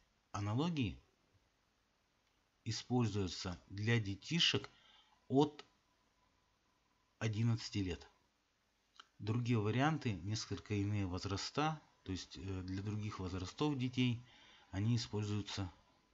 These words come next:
там есть дифференциация от, э, пяти-шести лет, семи-восьми лет, восьми-девяти, десяти-одиннадцати и от одиннадцати-двенадцать. Это вариант первый для детишек от одиннадцати лет.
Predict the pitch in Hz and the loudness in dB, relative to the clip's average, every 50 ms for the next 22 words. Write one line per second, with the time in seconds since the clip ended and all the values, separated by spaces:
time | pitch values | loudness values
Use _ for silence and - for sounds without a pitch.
0 | _ _ - 90 87 85 80 82 - _ _ _ _ - 101 101 95 87 90 95 | _ _ -4 -4 -4 -4 -6 -8 -12 _ _ _ _ -4 -2 -2 -2 -2 -4 -2
1 | 95 107 101 98 95 - - 101 98 - - - 92 90 92 95 - - - _ | -2 0 -2 -2 -2 -2 -2 -2 -2 -2 -4 -6 -4 -4 -4 -4 -6 -8 -16 _
2 | _ - - - - _ _ _ 98 95 92 92 87 80 71 57 - - 107 107 | _ -20 -20 -20 -20 _ _ _ -8 -6 -6 -6 -6 -8 -12 -14 -10 -8 -8 -6
3 | - - 113 - - 101 - - - - 160 165 151 147 151 147 - - - - | -4 -2 0 0 0 0 -4 -4 -4 -2 0 0 4 4 4 4 2 0 -8 -20
4 | _ _ _ _ _ _ _ _ - - - 110 107 104 104 98 92 90 - - | _ _ _ _ _ _ _ _ -10 -4 -2 0 0 2 2 0 0 0 0 0
5 | 127 131 143 147 139 135 131 131 131 - - - _ - 98 98 101 - - 113 | 2 4 4 6 6 6 6 4 2 0 -8 -18 _ -6 -2 -2 -2 0 0 0
6 | 104 101 92 95 95 98 95 95 - - 143 147 127 107 95 92 - - - 107 | 0 0 0 -2 -2 -4 -4 -4 -4 -4 -2 -2 -2 -4 -4 -6 -6 -6 -2 0
7 | 101 95 90 113 131 139 131 127 131 - - - 107 101 98 95 - 98 95 104 | 0 0 0 2 2 2 2 0 -2 -6 -6 -4 -2 -2 -2 -2 -2 -4 -2 0
8 | 127 131 127 113 120 - - - - - - - _ - 92 98 110 107 101 95 | 2 2 2 2 0 -4 -10 -12 -18 -20 -20 -18 _ -6 -2 0 0 2 2 0
9 | 92 90 - - - - - - - - - - - - 117 117 113 104 90 90 | 0 -2 -4 -8 -10 -10 -12 -18 -20 -20 -20 -20 -6 -4 -2 -2 0 0 -2 0
10 | 95 92 98 107 113 117 113 - - - 101 101 95 92 90 85 85 85 87 95 | 0 0 0 2 2 0 0 -2 -4 0 0 0 2 2 -2 -2 -4 -2 -2 -2
11 | 92 92 92 90 - 131 143 - - 110 - - - - - - - _ _ - | -2 -2 -4 -6 -2 -2 0 0 0 0 -2 -4 -12 -20 -20 -20 -20 _ _ -2
12 | 113 131 135 113 101 90 95 95 98 98 92 - - - - 90 85 80 76 73 | -2 0 0 0 -2 0 -2 -2 -2 -2 -4 -6 -10 -6 -4 -4 -2 -2 -6 -8
13 | - | -12